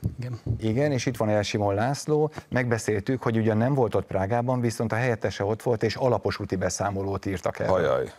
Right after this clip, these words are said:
Speaker 3: hajaj.
Speaker 2: Igen. Miért volt fontos az úti beszámoló?
Speaker 3: Hát részben azért, mert minden, eh, múzeumi kiküldetés után, amikor visszajönnek a kollégák egy, eh,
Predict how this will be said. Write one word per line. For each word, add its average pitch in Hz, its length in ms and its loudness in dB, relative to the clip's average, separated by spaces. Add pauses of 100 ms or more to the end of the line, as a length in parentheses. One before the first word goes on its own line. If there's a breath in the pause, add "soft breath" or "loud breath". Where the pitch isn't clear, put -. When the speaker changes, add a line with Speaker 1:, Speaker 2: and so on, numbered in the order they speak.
(120)
Speaker 3:
hajaj. 78 300 -2
Speaker 2:
Igen. 104 400 -2
Miért 135 240 2
volt 135 180 0
fontos 107 340 -2
az 104 80 -4
úti 101 180 -6
beszámoló? 110 600 -4 (160)
Speaker 3:
Hát - 160 -12
részben 127 280 2
azért, 110 280 2
mert 92 120 0
minden, 101 380 2
eh, 90 140 2
múzeumi 98 340 0
kiküldetés 90 600 0
után, 95 300 0
amikor 87 300 -2
visszajönnek 90 380 -2
a - 40 -12
kollégák 80 640 0
egy, 80 240 -8
eh, 76 80 -4